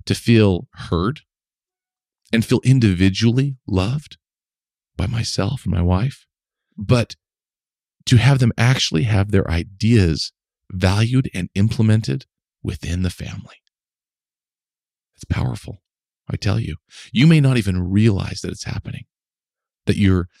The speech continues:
not hearing the true voice of the kids within your family or from your spouse. You may not even realize it. I know that I haven't. There have been times where we haven't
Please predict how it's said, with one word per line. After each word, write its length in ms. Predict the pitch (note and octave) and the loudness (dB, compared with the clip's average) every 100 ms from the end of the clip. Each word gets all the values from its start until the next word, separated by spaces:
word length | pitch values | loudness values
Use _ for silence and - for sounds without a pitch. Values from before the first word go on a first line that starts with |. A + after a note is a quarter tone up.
| - | -10
not 260 | - A#2 C3+ | 0 2 2
hearing 540 | - - A#2 A2+ G2 | -2 -2 0 2 2
the 80 | F#2 | -2
true 360 | F2+ - G#2+ A2 | -6 -6 -4 -2
voice 540 | G#2 G2 F#2 - - _ _ _ _ _ _ _ - | -2 -2 -4 -10 -14 _ _ _ _ _ _ _ -4
of 120 | G2+ | -2
the 80 | G2 | -2
kids 440 | - G#2 - - _ | -4 -4 -4 -10 _
within 280 | - F#2+ F#2+ | -8 -4 -2
your 140 | G2 G2 | -2 -4
family 460 | A2 A2+ A2+ A2 _ _ - | -4 -4 -4 -10 _ _ -8
or 140 | G#2+ | -6
from 180 | A#2 B2+ | -4 -6
your 120 | C#3 | -6
spouse. 500 | B2 - C3+ C#3 - - _ _ | -6 -8 -8 -10 -16 -20 _ _
You 140 | - E3 | -6 0
may 140 | D3+ | 2
not 320 | A2+ B2 D3 _ | 4 2 0 _
even 420 | G#2+ A#2+ B2 B2+ - | -6 -2 -2 -4 -10
realize 520 | G#2 A2 G2+ - G#2+ | -4 -2 -2 -6 -14
it. 200 | - - - _ _ _ - | -18 -20 -20 _ _ _ 0
I 100 | A#2 | 4
know 120 | B2 | 4
that 120 | G2 | 4
I 80 | E2+ | 2
haven't. 440 | G#2 G#2 - C#3 _ _ _ _ _ - - - | 0 -4 -8 -12 _ _ _ _ _ -20 -14 0
There 120 | A2+ | 4
have 60 | |
been 120 | G#2+ G2 | 6 4
times 340 | G#2+ G2+ G2 | 4 2 2
where 100 | E2+ | 0
we 140 | E2 | 0
haven't 360 | G2+ G#2+ F2+ - | 0 0 -2 -6